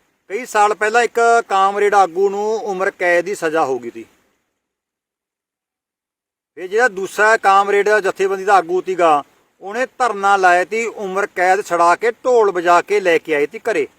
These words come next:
ਗਲਾਂ 'ਚ ਹਾਰ ਪਾਏ ਉਹ ਬੰਦੇ ਦੇ। ਆਗੂ ਕੌਣ ਤੀ? ਕਾਮਰੇਡ। ਸਾਦੇ ਨਾਲ ਕੌਣ ਤੇ? ਸਿੱਖ। ਸਿੱਖਾਂ ਦੇ ਬੰਦੇ ਅੰਦਰ ਬੈਠੇ ਨੇ, ਸਜ਼ਾਵਾਂ ਪੂਰੀਆਂ ਹੋ ਚੁੱਕੀਆਂ ਨੇਗੀਆਂ, ਉਹਨਾਂ ਦਾ ਸਾਥ ਕੋਈ ਨਹੀਂ ਦੇ ਰਿਹਾ,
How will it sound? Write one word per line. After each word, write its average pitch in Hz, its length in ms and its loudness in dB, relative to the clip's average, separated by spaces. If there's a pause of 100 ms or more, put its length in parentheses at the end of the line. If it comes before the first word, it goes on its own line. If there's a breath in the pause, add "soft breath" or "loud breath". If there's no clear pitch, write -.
(120)
ਗਲਾਂ 165 240 -2
'ਚ 185 80 -10
ਹਾਰ 151 320 0
ਪਾਏ - 200 -6
ਉਹ 170 60 -6
ਬੰਦੇ 135 240 -6
ਦੇ। 104 120 -20 (1300)
ਆਗੂ 190 260 -6
ਕੌਣ 247 240 4
ਤੀ? 247 260 -8 (220)
ਕਾਮਰੇਡ। 165 480 -2 (920)
ਸਾਦੇ 190 340 -2
ਨਾਲ 226 140 0
ਕੌਣ 226 260 0
ਤੇ? 208 140 -6
ਸਿੱਖ। - 320 -16 (2500)
ਸਿੱਖਾਂ 214 380 -6
ਦੇ 254 100 -2
ਬੰਦੇ 233 460 2
ਅੰਦਰ 208 220 0
ਬੈਠੇ 220 260 2
ਨੇ, 247 80 -2
ਸਜ਼ਾਵਾਂ 214 440 2
ਪੂਰੀਆਂ 202 340 -2
ਹੋ 190 160 0
ਚੁੱਕੀਆਂ 214 420 -4
ਨੇਗੀਆਂ, 220 460 0 (200)
ਉਹਨਾਂ 208 260 -6
ਦਾ 247 80 0
ਸਾਥ 196 340 2
ਕੋਈ 165 200 -8
ਨਹੀਂ 185 100 -12
ਦੇ 165 140 -2
ਰਿਹਾ, 180 200 -2